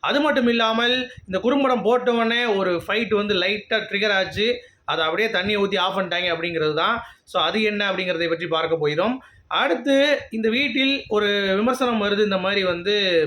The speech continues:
மாயாவும் அர்ச்சனாவும் ரொம்ப க்ளோஸ் ஆயிட்டாங்க, so ரெண்டு பேரும் வந்து சேர்ந்துட்டாங்கன்ட்டு. இனிமேல் அதை பார்க்கவும் முடியாதுங்க, இன்னும் மூணு நாள் தான் இருக்கு, தூக்கி போட்டு முடிச்சிருவாங்க அப்படிங்கிறது தான்.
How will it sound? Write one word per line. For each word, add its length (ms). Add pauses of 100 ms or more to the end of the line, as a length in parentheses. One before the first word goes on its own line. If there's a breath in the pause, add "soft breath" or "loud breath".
மாயாவும் 720
அர்ச்சனாவும் 800
ரொம்ப 200
க்ளோஸ் 320
ஆயிட்டாங்க, 600
so 120
ரெண்டு 200
பேரும் 200
வந்து 180
சேர்ந்துட்டாங்கன்ட்டு. 840 (340 loud breath)
இனிமேல் 300
அதை 200
பார்க்கவும் 420
முடியாதுங்க, 320
இன்னும் 180
மூணு 180
நாள் 200
தான் 140
இருக்கு, 340 (280 loud breath)
தூக்கி 180
போட்டு 220
முடிச்சிருவாங்க 440
அப்படிங்கிறது 460
தான். 260